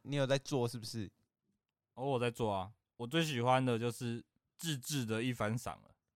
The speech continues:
Speaker 1: <laughs>
Speaker 2: 自制一番赏，我绝对去，我绝对去玩那个啊，我觉得一，自制一番赏超好玩的。跟踩地雷一样，你知道吗？然后 <laughs>
Speaker 1: 就很悬，
Speaker 2: 就是，就很悬，
Speaker 1: 就很悬。
Speaker 2: 我一定，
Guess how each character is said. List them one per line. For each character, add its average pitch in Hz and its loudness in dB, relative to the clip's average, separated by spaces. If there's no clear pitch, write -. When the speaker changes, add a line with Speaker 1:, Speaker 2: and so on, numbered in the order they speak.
Speaker 1:
<laughs> - -8
Speaker 2:
自 208 6
制 165 8
一 156 6
番 147 6
赏， 135 6
我 135 4
绝 180 4
对 214 10
去， 202 4
我 165 6
绝 190 6
对 214 6
去 202 4
玩 147 4
那 170 4
个 156 6
啊， 139 6
我 139 2
觉 151 4
得 202 2
一， 170 -8
自 175 -6
制 165 -2
一 165 2
番 147 4
赏 113 2
超 123 4
好 113 4
玩 92 -6
的。 90 -10
跟 165 2
踩 123 4
地 131 -2
雷 107 0
一 107 -2
样， 117 0
你 95 -8
知 98 -18
道 98 -4
吗？ 90 -10
然 135 4
后 165 10
<laughs> - -18
Speaker 1:
就 254 12
很 151 6
悬， 135 0
Speaker 2:
就 220 2
是， 202 8
就 226 12
很 165 6
悬， 127 6
Speaker 1:
就 - -
很 120 0
悬。 127 2
Speaker 2:
我 147 8
一 - 2
定， 180 2